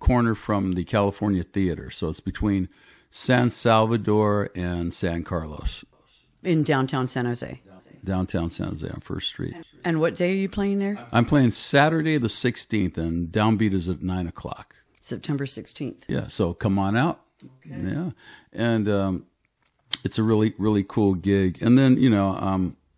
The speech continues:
Speaker 1: I, I've been looking for something to do 'cause I got into acting, so I had to take some time off, and we've been shooting some films here, and, and so we just, uh, wrapped and put one in post-production now called Ranger. And, um,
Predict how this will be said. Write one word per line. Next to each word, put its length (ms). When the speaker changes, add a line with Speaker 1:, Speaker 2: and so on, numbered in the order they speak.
Speaker 1:
I, 280
I've 100
been 240
looking 500
for 120
something 260
to 60
do 180
'cause 160
I 100
got 180
into 280
acting, 460
so 140
I 100
had 100
to 80
take 220
some 160
time 320
off, 280
and 140
we've 180
been 120
shooting 280
some 200
films 480
here, 240
and, 380
and 100
so 120
we 100
just, 380
uh, 300
wrapped 320
and 100
put 120
one 140
in 100
post-production 800
now 400
called 280
Ranger. 560
And, 360
um, 440